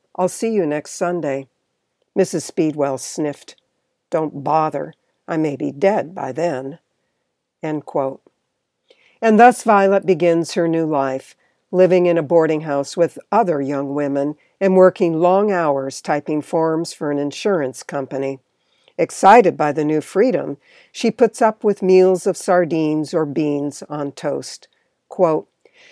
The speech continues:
"She took herself to the cinema every week, her one indulgence, which she paid for by going without a meal that day."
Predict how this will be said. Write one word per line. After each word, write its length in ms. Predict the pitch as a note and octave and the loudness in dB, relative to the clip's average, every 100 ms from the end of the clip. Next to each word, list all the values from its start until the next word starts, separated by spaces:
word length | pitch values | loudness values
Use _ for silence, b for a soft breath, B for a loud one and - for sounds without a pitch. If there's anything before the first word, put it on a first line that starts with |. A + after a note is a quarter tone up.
| b | b
"She 180 | b C#4 | b -2
took 220 | A#3 F4+ | 2 2
herself 480 | C#4+ - G3+ F3+ F3 | 2 2 2 2 2
to 100 | - | -2
the 140 | E3+ F#3 | -2 -2
cinema 540 | - C4+ B3+ D3 C3+ | 2 4 4 2 -2
every 320 | C#3+ D3+ C#3+ | -4 -4 -4
week, 420 | C3+ C#3+ C3+ - - | -2 -2 -4 -8 -12
her 180 | - E3+ | -2 -2
one 460 | D3+ F3 G3 G3+ G3+ | 0 2 2 2 -2
indulgence, 800 | G3 F#3 D#3+ D3+ D3 C#3 C3+ - | -4 -2 0 0 -2 -6 -8 -8
which 140 | E3+ E3 | -8 -6
she 140 | F3+ | -8
paid 360 | D3 A3 C4+ A3+ | -6 0 0 -2
for 240 | - C#3+ | -6 -4
by 160 | C#3 C#3+ | -2 0
going 400 | D#3 F3 F#3 G3+ | 2 2 2 0
without 380 | G3 F3 D#3 E3+ | -2 -2 0 0
a 40 | |
meal 340 | F#3+ A#3 G3 C3+ | 0 2 0 0
that 280 | C3 C#3 - | -4 -6 -6
day." 340 | C3+ C3 B2 | -4 -4 -8